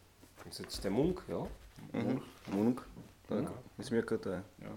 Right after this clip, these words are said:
Speaker 1: „Ivo, na to nemohu reagovat. Už teď mám průšvih, že jsem omylem odpověděl na dotaz do listárně.“ Smutný smajlík.
Speaker 3: Robert, ajajaj, bude bičování?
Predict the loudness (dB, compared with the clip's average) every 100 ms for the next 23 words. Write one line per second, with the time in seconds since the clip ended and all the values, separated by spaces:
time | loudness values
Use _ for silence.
0 | -12 -18 -20 -20 2 6 8 6 4 -10
1 | -4 10 10 12 12 12 12 12 12 12
2 | 12 10 10 2 2 10 10 10 6 4
3 | 2 2 -2 -2 4 8 8 10 10 10
4 | 10 8 8 10 10 10 8 8 6 0
5 | 6 8 8 12 12 12 10 2 -2 -16
6 | -16 -8 -4 -2 -2 -2 -2 -2 -10 -20
7 | -20 -20 -20 -20 -6 8 12 12 10 8
8 | 8 12 12 12 12 12 12 8 8 8
9 | 6 8 10 10 8 4